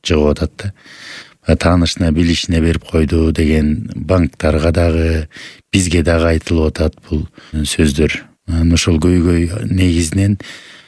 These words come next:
баягы жеткиликтүү эмес да, баарына толук жетпегендиктен. Ал эми бул кредит, бул насыяны алган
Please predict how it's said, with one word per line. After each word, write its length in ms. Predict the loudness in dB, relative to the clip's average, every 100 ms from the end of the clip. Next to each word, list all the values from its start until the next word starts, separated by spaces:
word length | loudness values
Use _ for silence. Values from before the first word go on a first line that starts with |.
| _ _ _ 0
баягы 160 | 2
жеткиликтүү 1000 | 0 -2 -2 -2 -2 0 0 2 0 0
эмес 300 | 2 0 -2
да, 140 | -4 0
баарына 640 | 2 2 2 0 0 -2 -4 _ _
толук 400 | -2 0 0 -2
жетпегендиктен. 920 | -4 -4 -2 0 2 0 -2 0 0 0 _ _ _ _ _ -6
Ал 600 | 0 2 2 2 2 4
эми 440 | 4 2 2 0
бул 480 | -4 -6 -2 0 0
кредит, 460 | 0 0 0 -2 -2
бул 180 | 0 2
насыяны 600 | 2 0 0 2 2 2
алган 540 | 2 2 2 0 -2